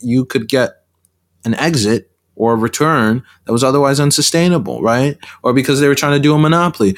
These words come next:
or they, because they were trying to achieve an illegal outcome by changing the law so that it was now legal, right? These are not,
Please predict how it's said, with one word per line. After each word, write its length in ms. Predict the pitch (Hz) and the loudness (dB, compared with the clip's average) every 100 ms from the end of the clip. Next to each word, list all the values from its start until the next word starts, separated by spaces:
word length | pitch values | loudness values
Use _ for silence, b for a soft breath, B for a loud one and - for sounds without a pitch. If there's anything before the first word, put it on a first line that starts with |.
| B - | B -2
or 100 | 120 | 2
they, 100 | 131 | 2
because 260 | 131 147 | 2 2
they 80 | 147 | 2
were 80 | 143 | 2
trying 200 | 156 151 | 2 0
to 60 | 147 | 0
achieve 480 | - 160 156 - - | 2 2 0 -6 -4
an 80 | 139 | 0
illegal 380 | 147 165 165 - | 2 4 2 2
outcome 420 | 127 123 - 143 | 0 0 0 0
by 120 | 139 | 0
changing 460 | 135 143 147 147 151 | 0 0 2 2 4
the 80 | 147 | 4
law 280 | 160 175 | 4 2
so 160 | 175 147 | 2 2
that 140 | 143 | 2
it 60 | 143 | 2
was 180 | 139 143 | 2 2
now 180 | 147 151 | 2 4
legal, 460 | 170 196 190 82 | 4 2 0 -2
right? 200 | 110 135 | 0 0
These 200 | 190 196 | 0 0
are 80 | 220 | 2
not, 400 | 196 175 170 | 4 2 0